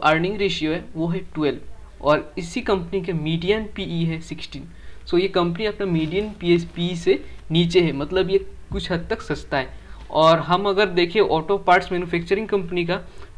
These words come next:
P रेशियो या फिर industry का जो P रेशियो है वो है ट्वेंटी।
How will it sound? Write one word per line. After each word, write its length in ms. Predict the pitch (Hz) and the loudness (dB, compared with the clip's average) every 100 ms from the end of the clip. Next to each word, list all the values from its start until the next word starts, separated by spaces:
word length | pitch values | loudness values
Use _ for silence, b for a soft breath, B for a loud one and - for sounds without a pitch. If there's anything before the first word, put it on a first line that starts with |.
| - | -10
P 180 | 208 226 | -4 2
रेशियो 460 | 190 170 156 143 - | 2 2 0 -4 -4
या 140 | - 165 | -4 0
फिर 260 | 185 - - | 2 2 0
industry 520 | 175 180 185 - 208 | 2 4 4 0 0
का 120 | 208 | 2
जो 160 | 202 208 | 2 0
P 260 | 170 185 180 | -2 -2 2
रेशियो 340 | 170 165 151 | 2 2 0
है 60 | 147 | 0
वो 180 | 160 | 0
है 140 | 180 196 | -2 -4
ट्वेंटी। 500 | - 165 170 165 | 2 4 4 2